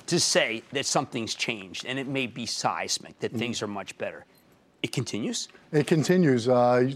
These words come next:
Speaker 2: fundamentally, the business couldn't be, I think it's the strongest I've seen it in my twenty-five years with P V H.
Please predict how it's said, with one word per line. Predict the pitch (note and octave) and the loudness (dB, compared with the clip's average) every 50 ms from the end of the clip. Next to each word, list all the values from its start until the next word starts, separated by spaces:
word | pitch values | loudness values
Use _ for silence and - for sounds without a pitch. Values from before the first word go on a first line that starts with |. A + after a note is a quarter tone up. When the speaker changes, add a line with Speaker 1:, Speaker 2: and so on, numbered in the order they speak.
| C3+ - - | -4 -2 0
Speaker 2:
fundamentally, | F3 E3+ F3 E3 D#3+ D#3+ E3 - D#3+ D3 C3 | 4 4 6 6 6 4 4 4 4 6 6
the | B2+ | 4
business | A#2+ A#2 D3 D3 C#3+ C#3+ B2 - - | 4 4 4 4 4 2 0 0 -4
couldn't | - - E3+ D#3+ D3 C3 | 0 0 2 2 2 0
be, | A#2+ C3+ B2+ A#2+ G#2+ - - | 2 2 2 2 2 0 0
I | - C#3+ | 0 2
think | A#2+ G3 G3+ F3 | 4 4 4 4
it's | - - | 2 0
the | - | -4
strongest | - - E3+ D#3 D#3 D#3 C#3 - - | -2 0 2 4 4 4 2 4 4
I've | C#3+ C#3 D3 C#3 - | 4 4 4 4 0
seen | - - D3 C3 B2+ | 0 2 4 4 4
it | B2 B2 | 6 6
in | B2 | 4
my | A#2+ A#2 A2+ | 4 4 2
twenty-five | - - D3+ C3+ B2+ A2+ - C#3 B2+ A#2 A2+ | -2 -2 0 0 0 0 0 0 0 0 2
years | B2 B2 B2+ A#2+ G#2 | 2 4 4 4 2
with | A2+ G#2 - | -2 -6 -4
P | B2 B2+ A#2 | -4 -2 0
V | A2 A#2 A#2 | 0 2 2
H. | A#2+ C3 C3 A#2+ A2 - - | 4 4 2 2 0 -4 -10